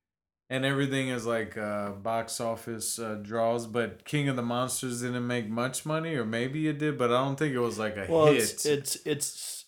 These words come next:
Speaker 2: it's in its first week or so of release, and I believe it's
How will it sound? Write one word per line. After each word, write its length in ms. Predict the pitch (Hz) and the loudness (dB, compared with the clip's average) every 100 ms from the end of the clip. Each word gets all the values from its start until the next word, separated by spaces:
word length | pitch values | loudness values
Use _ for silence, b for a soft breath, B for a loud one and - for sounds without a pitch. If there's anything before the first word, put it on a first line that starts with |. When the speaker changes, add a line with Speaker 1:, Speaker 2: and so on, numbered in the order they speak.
| - | -6
Speaker 2:
it's 200 | 151 165 | -4 -2
in 100 | 160 | -2
its 220 | 123 - | -2 -6
first 520 | - 151 151 147 - | -2 2 2 2 -2
week 320 | 110 123 131 | -2 -2 -2
or 80 | 139 | -4
so 340 | 135 147 143 | -4 -2 0
of 200 | 139 131 | 0 0
release, 540 | 135 139 139 135 135 - - | 0 0 2 0 -2 -10 -10
and 360 | 120 117 110 | -6 -4 -4
I 120 | 113 | -6
believe 400 | 110 117 123 120 | -6 -4 -2 -2
it's 480 | 113 110 - - - | -4 -6 -10 -12 -14